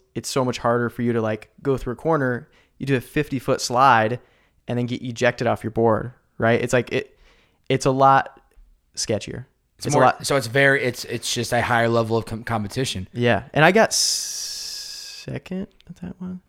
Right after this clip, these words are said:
Speaker 1: I got second one year.
Speaker 2: At that same competition?
Speaker 1: Yeah. Yeah. No. I got second or third. I can't
Speaker 2: Wow.
Speaker 1: remember. Third,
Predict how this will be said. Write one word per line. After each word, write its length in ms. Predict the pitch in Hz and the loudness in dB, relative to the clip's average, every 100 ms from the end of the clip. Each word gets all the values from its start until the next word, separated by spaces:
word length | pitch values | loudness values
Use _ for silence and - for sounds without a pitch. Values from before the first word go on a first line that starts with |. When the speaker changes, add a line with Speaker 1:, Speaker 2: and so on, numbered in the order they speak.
| _ _ _ - | _ _ _ -4
Speaker 1:
I 80 | 127 | 0
got 180 | 139 | 0
second 440 | - - 135 131 - | -2 -2 -2 -2 -4
one 240 | 113 113 | -4 -2
year. 280 | 110 101 113 _ _ _ _ | -2 -4 -6 _ _ _ _
Speaker 2:
At 160 | - 120 | -2 0
that 160 | 127 - | -2 -2
same 220 | 123 120 | -2 -2
competition? 540 | 117 117 107 127 180 175 _ _ _ _ _ _ _ | -2 -4 -4 -4 -4 -6 _ _ _ _ _ _ _
Speaker 1:
Yeah. 220 | 123 107 - _ _ - | -2 -2 -4 _ _ -6
Yeah. 240 | 123 104 - | -2 -2 -2
No. 340 | 147 147 113 - _ _ _ _ - | 2 2 2 -6 _ _ _ _ -4
I 60 | |
got 140 | 131 - | -4 -2
second 260 | 160 156 | -2 -2
or 80 | 143 | -2
third. 360 | 120 113 101 120 _ _ _ _ _ | 0 -2 -2 -8 _ _ _ _ _
I 20 | 104 104 | -6 -2
can't 40 | 104 | 0
Speaker 2:
Wow. 60 | 123 | 0
Speaker 1:
remember. 400 | 117 117 107 - _ _ _ _ _ _ _ _ _ _ _ _ _ _ _ | 0 0 -4 -8 _ _ _ _ _ _ _ _ _ _ _ _ _ _ _
Third, 480 | _ - - - | _ -12 -10 -12